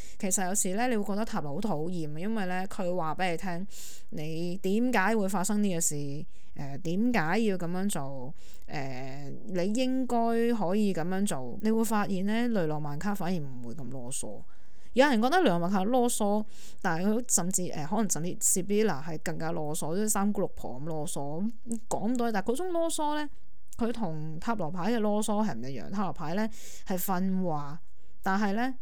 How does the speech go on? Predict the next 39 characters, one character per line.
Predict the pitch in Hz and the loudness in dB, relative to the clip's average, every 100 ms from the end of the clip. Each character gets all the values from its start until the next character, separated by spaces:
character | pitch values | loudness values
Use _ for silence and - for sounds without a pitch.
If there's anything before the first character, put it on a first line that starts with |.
| - | 0
雷 | 185 | 0
諾 | 160 | 2
曼 | 151 156 | 0 0
卡 | 220 208 | 0 0
唔 | 160 | 0
會 | 131 | -2
訓 | 135 - 131 143 | -2 -2 -2 -2
話。 | 139 - - - - - - | -2 -4 -4 -2 -2 -2 0
如 | 254 | 2
果 | 403 | 2
用 | 311 | 2
雷 | 196 | 2
諾 | 196 | 2
曼 | 196 202 | 2 2
卡 | 208 - | 0 -2
嘅 | - 185 | 0 0
話 | 165 147 | 0 0
呢， | 175 180 180 - | 0 0 -2 -2
你 | 190 | 0
嘅 | 196 208 | 2 2
回-， | 190 165 160 160 139 170 | 2 0 0 -2 -2 -2
回 | 160 | -2
應 | 180 196 196 | 2 2 2
呢 | 208 | 2
應 | 247 370 | 0 0
該 | 359 | 0
係 | 247 | 0
好 | 214 165 | 0 -2
direct | 196 139 127 143 139 - | -2 -2 -2 -2 -2 -4
㗎。 | - - - - - - - | -4 -4 -4 -4 -4 -2 0
即 | - | 2
係 | 392 226 175 - - - - | 4 2 0 -2 -4 -2 -2
你， | 240 247 294 | 0 0 0
你 | |
覺 | 311 | 0
得 | 339 | 2
佢 | 370 330 - | 2 2 0
八 | 226 196 202 - | 0 0 0 0
卦， | 208 180 175 180 | 0 0 0 0